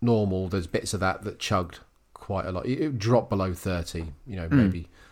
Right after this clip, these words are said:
Speaker 1: sort of twenty, l-, low to mid twenties. Not very, not very often, but when it happens, you notice it. But obviously that, that's gone, so that just ran smoothly. Uh, quick load times, quiet,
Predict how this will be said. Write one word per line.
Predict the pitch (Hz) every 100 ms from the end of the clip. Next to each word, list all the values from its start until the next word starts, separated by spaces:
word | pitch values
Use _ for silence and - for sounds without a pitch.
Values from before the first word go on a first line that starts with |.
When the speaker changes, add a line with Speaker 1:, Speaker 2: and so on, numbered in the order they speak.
| -
Speaker 1:
sort | - 87
of | - -
twenty, | - 90 85 82 -
l-, | 131 123
low | 120 120 110
to | 104 110
mid | 98 95 -
twenties. | - 95 85 87 - - - - - _ -
Not | 180 226
very, | 175 160
not | 170 226
very | 175 170
often, | 131 - - 131 139 - - - -
but |
when | 107 110
it |
happens, | 123 110 104 95
you | 101
notice | 101 - 95
it. | 90 -
But | 98
obviously | 101 87 87
that, | 101 92 -
that's | 98 104 -
gone, | - 82 78 71 _ _
so | - 98 87
that | 95 -
just | 92
ran | 82 87
smoothly. | 85 - 90 87 90 85 - _ _ -
Uh, | 92 87 87 87 - -
quick | - 90 90
load | 90
times, | 85 90 87 82 -
quiet, | - 90 90 90